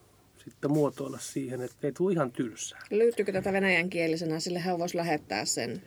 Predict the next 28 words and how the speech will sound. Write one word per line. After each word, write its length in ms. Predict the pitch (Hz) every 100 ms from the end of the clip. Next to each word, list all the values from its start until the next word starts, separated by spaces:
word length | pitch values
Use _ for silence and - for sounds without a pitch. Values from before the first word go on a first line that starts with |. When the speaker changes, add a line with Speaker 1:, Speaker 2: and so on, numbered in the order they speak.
| -
Speaker 1:
Sen 300 | - 151 143
voisi. 400 | 160 143 - - -
Ettei 160 | - 160 202
Speaker 2:
Joo. 200 | 170 165
Speaker 1:
nyt 120 | -
sit 160 | 175 -
se 80 |
ylimääräinen 480 | 175 175 147 143 143
aika 300 | 147 139 131
käytetä 400 | - 131 120 135
siihen 320 | - 131 120 117
Speaker 2:
Joo. 120 | 147
Speaker 1:
sotimiseen. 440 | 143 120 117 - 120
Että 140 | -
olisi 140 | 135 -
vähän 220 | 139 135
siellä 280 | - 135 143
nat-, 80 | 143 - 170
tat-, 100 | 151 -
tatsalla, 440 | 180 151 - 135 131
mikä 260 | 160 151
natsa 360 | 139 151 - -
se 200 | - 131
on, 80 | 208 -
niin 200 | 127 104 -
<laughs> 160 | 190 -
jotain 320 | 247 - - - - - -
tekemistä. 680 | - 156 139 123 135 - 135